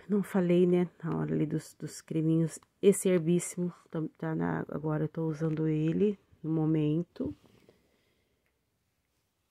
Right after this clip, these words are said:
Esse Lira Joy aqui também usei ele, que delícia, diferente, bem diferente do, do Lira tradicional, tá? Bem gostoso, hum, assim,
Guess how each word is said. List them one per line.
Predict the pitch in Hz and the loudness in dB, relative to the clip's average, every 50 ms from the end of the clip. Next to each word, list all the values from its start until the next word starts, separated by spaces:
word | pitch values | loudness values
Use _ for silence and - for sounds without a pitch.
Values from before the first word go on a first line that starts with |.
| _ _ _ _ _ _ _ _ _ _ _ _ _ _ _ _ _ _ | _ _ _ _ _ _ _ _ _ _ _ _ _ _ _ _ _ _
Esse | 262 269 277 254 - - - - 247 247 - - - _ _ | 0 0 2 0 0 -2 -2 0 2 2 0 0 -4 _ _
Lira | 185 196 202 208 208 202 190 175 165 156 | 2 4 6 6 6 6 4 2 0 0
Joy | - 185 175 170 170 175 170 | 2 4 4 6 6 6 4
aqui | 170 165 - - - 165 | 4 2 0 -8 -14 -8
também | - - 170 160 160 156 160 160 165 | -4 -2 0 0 2 2 2 2 2
usei | 165 160 147 156 165 170 165 160 156 160 | 2 0 0 2 2 4 4 4 4 4
ele, | 160 160 165 170 - _ | 2 2 0 -2 -4 _
que | - 185 | -14 0
delícia, | 180 214 214 180 180 180 - 175 | 2 2 4 4 2 2 0 0
diferente, | 175 - - 233 220 208 208 214 202 - - | -6 -2 0 4 6 6 6 6 4 2 2
bem | 190 233 247 | 4 6 6
diferente | 240 - - 233 202 196 185 190 - 175 | 4 4 2 4 4 4 2 0 -2 0
do, | 175 190 180 180 - - - _ _ _ _ _ _ _ _ _ _ _ _ _ _ _ _ - | 0 0 0 0 -4 -14 -20 _ _ _ _ _ _ _ _ _ _ _ _ _ _ _ _ -6
do | 160 190 196 | -2 0 2
Lira | 175 175 175 170 165 165 165 165 165 160 - - - | 4 4 4 4 4 4 2 2 2 0 -2 -6 -6
tradicional, | - 170 165 160 160 - - - 180 180 175 156 147 143 156 160 160 - - | -4 -2 -2 -2 -4 -8 -8 -4 -2 0 0 0 0 0 0 -2 -4 -6 -8
tá? | - 165 165 170 170 190 - _ | -8 -6 -6 -8 -10 -12 -16 _
Bem | - 143 156 170 170 | -8 -4 -2 -2 0
gostoso, | 170 190 196 196 - _ - 165 165 156 156 | 0 0 -2 -2 -6 _ -6 -4 -4 -2 0
hum, | 165 165 170 170 165 - - | 0 2 2 2 0 -2 -4
assim, | - 170 - - - 170 165 | -8 -10 -10 -6 -6 -6 -6